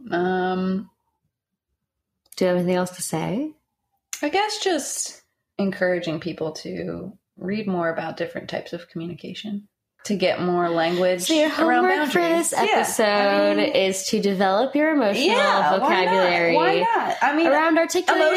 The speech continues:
Speaker 1: emotional labor,
Speaker 2: boundaries.
Speaker 1: I'm a professional.
Speaker 2: I mean, no, you're not
Speaker 1: You know?
Speaker 2: wrong. And
Speaker 1: Yeah.
Speaker 2: also, it's, I mean, yeah, 'cause as we were sort of alluding to earlier, it's
Speaker 1: Mm-hmm.
Speaker 2: like the reason why canceling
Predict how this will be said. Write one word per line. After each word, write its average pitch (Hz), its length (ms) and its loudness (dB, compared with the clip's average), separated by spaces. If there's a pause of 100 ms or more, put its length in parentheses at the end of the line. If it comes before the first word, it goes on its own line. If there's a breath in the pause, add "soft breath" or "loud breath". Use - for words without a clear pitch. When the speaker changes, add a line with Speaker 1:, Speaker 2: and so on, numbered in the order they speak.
Speaker 1:
emotional 349 140 2
labor, 262 380 2
Speaker 2:
boundaries. 277 460 2
Speaker 1:
I'm 277 200 2
a 269 40 -4
professional. 359 840 -2
Speaker 2:
I 254 80 2
mean, 302 180 4
no, 339 160 2
you're 381 140 2
not 320 180 0
Speaker 1:
You 247 60 0
know? 294 60 2
Speaker 2:
wrong. 226 540 0 (680 loud breath)
And 403 160 2
Speaker 1:
Yeah. 440 60 4
Speaker 2:
also, 370 380 2
it's, 277 260 0
I 285 80 2
mean, 294 200 2
yeah, 180 240 0 (200)
'cause 240 400 -2
as 254 220 0
we 247 100 2
were 220 80 2
sort 220 180 -2
of 196 60 0
alluding 190 260 0
to 165 300 -2
earlier, 156 540 0
it's 226 120 0
Speaker 1:
Mm-hmm. 202 80 0
Speaker 2:
like 170 300 -2
the 214 160 0
reason 262 480 2
why 202 220 0
canceling 170 880 -2